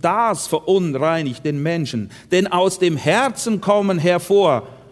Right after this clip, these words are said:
böse Gedanken, Mord, Ehebruch, Hurerei, Dieberei, falsche Zeugnisse, Lästerungen." Und ihr merkt, wie das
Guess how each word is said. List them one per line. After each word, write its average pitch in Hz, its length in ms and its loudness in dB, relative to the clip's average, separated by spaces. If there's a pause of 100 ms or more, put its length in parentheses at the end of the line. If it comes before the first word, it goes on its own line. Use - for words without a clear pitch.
(160)
böse 220 480 2
Gedanken, 185 760 2 (560)
Mord, 165 580 2
Ehebruch, 190 640 0
Hurerei, 175 520 2
Dieberei, 165 640 0
falsche 180 600 0
Zeugnisse, 170 600 0
Lästerungen." 160 960 -4 (2000)
Und 175 140 -2
ihr 180 100 4
merkt, 214 640 -2 (1120)
wie 190 120 0
das - 360 -2